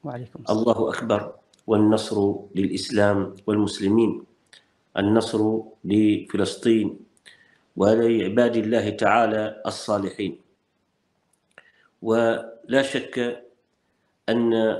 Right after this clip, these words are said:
Speaker 2: من أراد القوة فعليه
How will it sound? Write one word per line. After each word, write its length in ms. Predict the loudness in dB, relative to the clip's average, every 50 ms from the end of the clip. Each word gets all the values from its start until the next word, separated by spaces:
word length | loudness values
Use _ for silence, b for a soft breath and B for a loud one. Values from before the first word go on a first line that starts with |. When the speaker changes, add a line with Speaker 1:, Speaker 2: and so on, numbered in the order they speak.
| -6 -6 -4
Speaker 2:
من 200 | -2 0 0 0
أراد 320 | 0 2 2 0 0 0
القوة 760 | -4 -4 -4 -4 -4 -2 -2 -2 -2 -2 -4 -4 -6 -6 -10 -12
فعليه 680 | -8 -6 -4 -2 0 0 0 0 0 -2 -2 -4 -8 -10